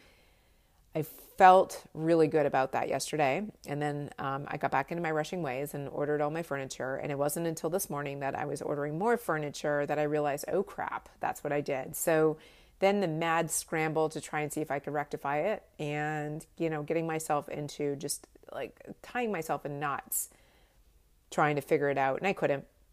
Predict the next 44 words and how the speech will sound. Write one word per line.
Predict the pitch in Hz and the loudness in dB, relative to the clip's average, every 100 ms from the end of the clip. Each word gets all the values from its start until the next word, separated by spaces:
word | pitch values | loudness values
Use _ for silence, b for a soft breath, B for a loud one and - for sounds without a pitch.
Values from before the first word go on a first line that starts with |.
| _ _ _ _ _ - | _ _ _ _ _ -20
So | - 190 | 2 2
I | |
had | 196 185 | 4 0
to, | - 175 165 165 | 0 0 2 -2
again, | - 156 165 220 277 | -2 0 0 0 -2
take | - 196 | 0 2
a | 220 | 2
moment | 156 160 240 - | 2 0 0 -2
and | 175 | -6
pause | 156 - - 147 127 147 214 | -6 -14 -4 0 2 2 0
and | - 147 147 | -2 -6 -2
say, | - | -2
"Okay, | - 170 175 | 0 0 0
Karen, | 160 160 147 151 185 b b b b b b b b b _ | -2 -4 -6 -6 -8 b b b b b b b b b _
no | 160 185 208 | 0 4 4
amount | 208 165 165 160 | 2 0 -2 -2
of | 139 156 | -2 -2
you | 135 156 | 0 0
freaking | 151 - 170 156 165 156 | 0 0 0 0 0 -2
out | 143 170 190 | 0 2 2
is | 151 | -2
going | - 151 143 | -4 -6 -6
to | |
fix | - 240 - | -4 -4 -2
this." | 320 339 349 - - - | -2 0 -2 -4 -6 -10
So, | - - 160 156 151 151 151 - _ - | -10 0 4 4 4 2 -2 -12 _ -12
um, | - 143 139 135 170 - - | -4 -4 -4 -6 -10 -16 -10
you | 170 | -6
know, | 151 147 | -4 -2
what | 147 | 0
I | 147 | 0
heard | 151 180 180 | 2 2 4
was | 170 160 | 2 0
that | 151 143 143 - | 0 0 -2 -4
I | 147 | -6
needed | 147 143 139 | -2 0 0
to | - 151 143 | -2 -2 -2
just | 143 151 - | -4 -8 -2
wait | 151 226 - | 2 2 -2
and | 131 | -12
call | - 143 | -6 -6
them | 143 139 | -4 -6
back | 139 135 - | -6 -6 0
later. | 226 262 254 247 | 2 4 2 0